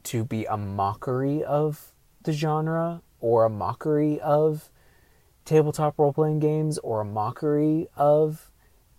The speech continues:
any of this. It's okay if it's not serious. It's okay if it's,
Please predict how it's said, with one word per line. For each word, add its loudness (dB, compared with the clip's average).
any -2
of -8
this. -14
It's 2
okay 2
if -2
it's -4
not -6
serious. 0
It's -12
okay -4
if -4
it's, -8